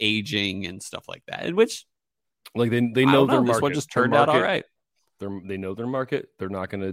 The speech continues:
Speaker 1: Yeah.
Speaker 2: do anything that's, they're, they're just
Speaker 1: Hundred percent.
Speaker 2: gonna get you drunk
Speaker 1: Yeah,
Speaker 2: kinda
Speaker 1: exactly.
Speaker 2: thing.
Speaker 1: So, um,
Speaker 2: Um,
Speaker 1: I'm gonna
Speaker 2: did
Speaker 1: add
Speaker 2: the
Speaker 1: some
Speaker 2: water.
Speaker 1: water real quick.
Speaker 2: I already
Speaker 1: Yeah.
Speaker 2: did.
Speaker 1: Nice.
Speaker 2: Nose falls a little bit more flat, to be expected.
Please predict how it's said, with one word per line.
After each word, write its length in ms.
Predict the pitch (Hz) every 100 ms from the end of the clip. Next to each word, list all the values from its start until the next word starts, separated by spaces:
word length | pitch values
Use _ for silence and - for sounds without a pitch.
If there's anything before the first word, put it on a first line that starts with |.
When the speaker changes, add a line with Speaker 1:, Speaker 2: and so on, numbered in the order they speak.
| 92
Speaker 1:
Yeah. 240 | 107 98
Speaker 2:
do 40 | 101
anything 420 | 101 - 101 98
that's, 240 | 92 90 -
they're, 180 | 80 85
they're 160 | 90
just 200 | 98 95
Speaker 1:
Hundred 200 | - 120 98
percent. 280 | 98 - - _ _ _ -
Speaker 2:
gonna 160 | 87
get 180 | 90 -
you 60 | 101
drunk 340 | 82 - - _ _ _ _ _ -
Speaker 1:
Yeah, 140 | 107
Speaker 2:
kinda 120 | 78
Speaker 1:
exactly. 260 | 76 - 73
Speaker 2:
thing. 120 | - -
Speaker 1:
So, 340 | - - 113 _ _ _ _ _ _ _ -
um, 80 | 110 113
Speaker 2:
Um, 440 | 123 123 117 - -
Speaker 1:
I'm 120 | -
gonna 140 | 185 151
Speaker 2:
did 80 |
Speaker 1:
add 60 | 147
Speaker 2:
the 40 |
Speaker 1:
some 40 | 139
Speaker 2:
water. 140 | 135 143
Speaker 1:
water 200 | 135 -
real 140 | -
quick. 220 | - - - 117
Speaker 2:
I 40 |
already 220 | 143 147
Speaker 1:
Yeah. 40 | 143
Speaker 2:
did. 300 | 143 135 _ _ _ _ _ -
Speaker 1:
Nice. 120 | 123
Speaker 2:
Nose 240 | 135 143 -
falls 240 | 123 120
a 40 | 123
little 100 | 123
bit 100 | 123
more 100 | 123
flat, 400 | 107 104 104 -
to 80 | 98
be 80 |
expected. 560 | 107 - 90 87 92